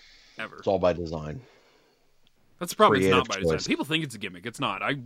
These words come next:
Speaker 1: I actually fuck this shit up regularly. I cannot tell you which show this is, uh, without cheating or guessing properly.
Speaker 2: That's actually the real reason you made all those shirts. For,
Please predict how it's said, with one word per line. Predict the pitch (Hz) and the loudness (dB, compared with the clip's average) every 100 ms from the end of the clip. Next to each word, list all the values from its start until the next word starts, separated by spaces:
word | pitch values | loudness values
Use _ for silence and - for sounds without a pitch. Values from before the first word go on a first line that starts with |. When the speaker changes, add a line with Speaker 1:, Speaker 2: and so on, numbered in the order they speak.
| 147 | -6
Speaker 1:
I | 151 156 | 0 2
actually | 117 135 - 117 | 2 -4 -8 -8
fuck | 110 - | -8 -8
this | 101 | -12
shit | - 107 | -12 -10
up | 92 - - - | -12 -16 -20 -6
regularly. | 120 113 104 101 98 - - - - - - | -4 -2 -2 -4 -6 -8 -14 -18 -18 -16 -4
I | 139 | 0
cannot | 151 147 - | 2 0 0
tell | 143 131 110 - | 0 0 -2 -6
you | 120 | -6
which | 120 123 | -4 -4
show | 139 117 | -2 -2
this | 107 - | -4 -6
is, | 110 95 87 _ _ _ - | -8 -8 -14 _ _ _ -14
uh, | 87 95 98 | -10 -8 -8
without | 101 123 113 - - - - - - | -4 -2 -4 -8 -20 -20 -20 -20 -10
cheating | - 143 117 98 - - - - - - - - - - | -6 -4 -2 -4 -8 -16 -20 -20 -20 -20 -20 -20 -18 -8
or | 127 | -6
guessing | 117 131 123 92 | -2 -4 -6 -12
properly. | 90 95 95 101 92 90 | -12 -8 -8 -8 -10 0
Speaker 2:
That's | 135 226 | 2 6
actually | 185 156 127 110 | 6 6 4 4
the | |
real | 101 107 98 | 6 6 6
reason | 95 92 90 | 4 4 4
you | |
made | 87 92 | 6 6
all | 90 | 4
those | 82 78 | 0 -4
shirts. | - 92 87 - | -2 -2 -2 -6
For, | - | -14